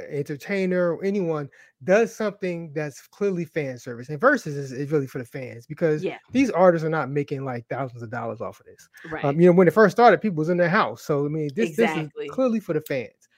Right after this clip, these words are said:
Speaker 2: Yeah.
Speaker 1: If you are an artist and you do, and you agree to do something that's clearly fan service, my only ask is that you take it seriously.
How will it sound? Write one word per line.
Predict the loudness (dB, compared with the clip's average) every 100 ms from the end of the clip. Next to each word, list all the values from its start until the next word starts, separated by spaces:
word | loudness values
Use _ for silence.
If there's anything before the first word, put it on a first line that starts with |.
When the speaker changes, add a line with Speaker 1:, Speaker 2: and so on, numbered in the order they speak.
| -8
Speaker 2:
Yeah. | -8 -4
Speaker 1:
If | 0 0
you | 0 2
are | 4 2
an |
artist | 2 0 0 -4 -8
and | -4 -2
you | -2
do, | -2 0 0 0
and | 0
you | 0 -2 -2
agree | -4 0 0 0
to | -2
do | 0 -2
something | 0 -4 -4 -12 -6
that's | -4 -4
clearly | -4 -2 0 0
fan | 2 2 0
service, | -2 -6 -8 _ _ _
my | 2 2
only | 6 8 8 4 0 2
ask | 4 2 0
is | -8
that | -8
you | -8
take | -6 -6 -6
it | -10
seriously. | -10 -10 -10 -14 -20